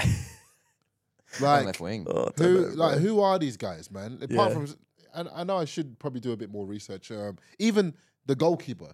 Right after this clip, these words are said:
Speaker 1: Yeah.
Speaker 2: he was third string at Brighton or whatever, wasn't
Speaker 1: It
Speaker 2: he?
Speaker 1: wasn't third string. Sanchez was starting at Brighton at one point.
Speaker 2: He was starting?
Speaker 1: He was starting at one point.
Speaker 2: It, I could just tell for the football that they wanna play, that we're trying to play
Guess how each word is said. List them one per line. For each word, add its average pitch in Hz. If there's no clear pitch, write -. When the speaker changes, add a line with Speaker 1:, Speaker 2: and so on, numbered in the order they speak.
Speaker 1:
Yeah. 139
Speaker 2:
he 156
was 175
third 180
string 180
at 113
Brighton 165
or 170
whatever, 180
wasn't 185
Speaker 1:
It 254
Speaker 2:
he? 349
Speaker 1:
wasn't 320
third 127
string. 139
Sanchez 277
was 143
starting 117
at 107
Brighton 107
at 95
one 98
point. 85
Speaker 2:
He 127
was 127
starting? 175
Speaker 1:
He 170
was 165
starting 110
at 98
one 98
point. 90
Speaker 2:
It, 180
I -
could 170
just 190
tell 180
for 165
the 151
football 165
that 151
they 139
wanna 139
play, 120
that 113
we're 117
trying 143
to 117
play 95